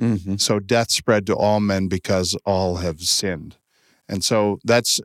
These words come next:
Speaker 2: a spiritual and a physical death. You can look at it in context in the book of Romans. But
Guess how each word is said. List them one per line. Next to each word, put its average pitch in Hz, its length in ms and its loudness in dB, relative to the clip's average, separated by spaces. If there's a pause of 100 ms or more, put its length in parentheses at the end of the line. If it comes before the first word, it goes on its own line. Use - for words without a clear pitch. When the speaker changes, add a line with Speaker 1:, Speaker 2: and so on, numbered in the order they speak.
(140)
Speaker 2:
a 95 280 0
spiritual 123 680 0
and 107 220 2
a 104 40 -2
physical 98 360 -2
death. 101 400 0
You 95 60 -4
can 92 280 -4
look 98 160 -2
at 98 120 0
it 90 100 -4
in 85 140 -6
context 95 480 -4
in 92 80 -4
the 92 60 -4
book 87 180 -6
of 85 80 -8
Romans. 92 280 -4
But - 280 -4